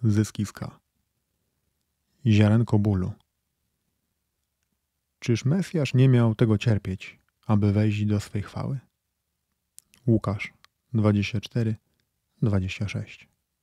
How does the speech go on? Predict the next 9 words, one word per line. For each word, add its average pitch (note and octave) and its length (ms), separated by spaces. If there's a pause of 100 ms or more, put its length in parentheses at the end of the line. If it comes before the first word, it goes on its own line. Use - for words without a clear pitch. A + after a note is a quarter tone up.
(2000)
Pomyśl D3 600
o C3 80
jakichś A2 400
bardzo G#2 380
bolesnych G#2 440
wydarzeniach G2 520
z - 40
twego G2 260
życia. G2 320